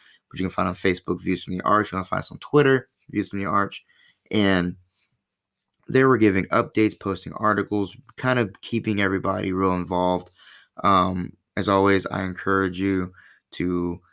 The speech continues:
comment and engage with us, whether it's on social media or here on Anchor. Uh,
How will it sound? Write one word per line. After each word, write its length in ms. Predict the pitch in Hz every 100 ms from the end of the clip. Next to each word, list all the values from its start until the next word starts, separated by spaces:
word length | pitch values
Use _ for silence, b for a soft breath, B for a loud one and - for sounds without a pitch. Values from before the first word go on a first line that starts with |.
| _ _ _ _ -
comment 500 | - 107 104 98 92
and 80 |
engage 380 | 90 85 120 139
with 180 | 143 135
us, 320 | 135 135 -
whether 140 | 95 92
it's 100 | 90
on 80 |
social 340 | 90 92 87 95
media 560 | 95 113 113 110 104 B B B _ -
or 240 | 139 143
here 560 | 123 110 104 104 104 -
on 380 | 101 95 95 95 -
Anchor. 560 | 120 120 127 120 117 b b b _ _
Uh, 260 | - 50